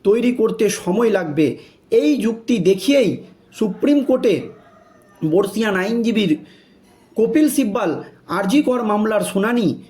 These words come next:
পেছানোর আর্জি জানিয়েছিল। তবে সেই দিন সুপ্রিম কোর্টে জুনিয়র চিকিৎসকদের হয়ে ইন্দ্রা জয় সিংহ এবং সিবিআইয়ের আইনজীবী তুষার মেহতা, এছাড়াও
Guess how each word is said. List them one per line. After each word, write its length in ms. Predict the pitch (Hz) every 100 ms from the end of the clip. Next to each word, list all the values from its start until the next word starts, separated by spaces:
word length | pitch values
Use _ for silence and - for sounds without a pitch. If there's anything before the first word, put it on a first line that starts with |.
| - -
পেছানোর 480 | 190 190 220 214
আর্জি 400 | - - 190 175
জানিয়েছিল। 500 | 196 185 175 156 156 143 117 - _ -
তবে 240 | 220 247
সেই 260 | 247 254 311
দিন 200 | 311 202 - - _
সুপ্রিম 520 | - 226 226 302 320
কোর্টে 300 | 262 269 262 165 - - _ _ 156
জুনিয়র 400 | 202 254 254 196
চিকিৎসকদের 720 | 254 - 269 - 240 202 226
হয়ে 360 | 190 208 156 117
ইন্দ্রা 340 | 185 226 240 226
জয় 260 | 202 202
সিংহ 320 | 190 214 233 226 262 330 - _
এবং 460 | - 196 214 190 175 - - - - - - -
সিবিআইয়ের 440 | 214 226 302 294 277
আইনজীবী 540 | 233 247 233 233 208 135 - - -
তুষার 360 | 214 220 208
মেহতা, 580 | 180 190 220 214 151 - - -
এছাড়াও 680 | 196 202 214 214 202 135